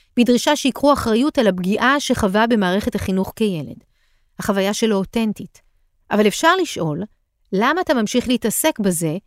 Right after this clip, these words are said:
במקום להמשיך בחייך? ומה אתה מצפה שיקרה? זו דוגמה לעיסוק רומינטיבי בפצע, גירות חוזר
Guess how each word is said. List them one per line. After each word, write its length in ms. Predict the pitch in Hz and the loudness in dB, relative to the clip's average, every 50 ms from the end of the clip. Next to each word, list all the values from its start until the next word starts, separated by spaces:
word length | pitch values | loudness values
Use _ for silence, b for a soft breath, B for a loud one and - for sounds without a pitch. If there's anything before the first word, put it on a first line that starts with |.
| _ _ _ - | _ _ _ 0
במקום 300 | 226 208 - 240 233 233 | 0 0 2 0 0 0
להמשיך 320 | 240 240 220 - 254 233 - | 0 0 0 0 -2 -2 0
בחייך? 560 | 247 226 - 240 240 247 277 285 - - - - _ _ _ _ _ _ _ _ _ _ - | -2 -2 -2 -2 -2 -2 -2 -4 -6 -10 -14 -16 _ _ _ _ _ _ _ _ _ _ 2
ומה 160 | 262 269 339 381 392 | 4 4 4 4 2
אתה 100 | - 339 | 2 2
מצפה 380 | 269 240 - 240 - - 208 196 | 2 2 2 0 0 0 0 0
שיקרה? 500 | - - 220 196 190 - - - 156 135 - - _ _ _ _ _ _ _ _ _ _ _ _ _ - | 0 -2 -2 -2 -2 -4 -6 -8 -8 -8 -8 -12 _ _ _ _ _ _ _ _ _ _ _ _ _ 0
זו 120 | 208 202 | 2 2
דוגמה 380 | 196 208 185 190 214 233 254 277 | 4 4 2 4 4 4 4 4
לעיסוק 520 | 269 233 196 175 - - - 285 285 - | 2 2 0 0 -2 -2 -2 -2 0 2
רומינטיבי 760 | 240 226 214 196 190 185 180 170 - - 262 262 233 254 247 | 2 2 2 2 2 0 -2 -4 -2 -2 0 0 2 2 2
בפצע, 600 | 208 196 - - - - 240 226 - - - - - - _ _ _ _ _ _ _ - 220 | 2 0 -2 -2 0 0 0 0 -2 -6 -8 -10 -10 -14 _ _ _ _ _ _ _ -6 0
גירות 360 | 208 220 208 240 294 320 - | 2 2 4 4 2 0 -2
חוזר 640 | - - - 226 190 175 170 190 226 240 269 277 277 | -2 -2 0 0 0 0 2 2 2 2 2 0 0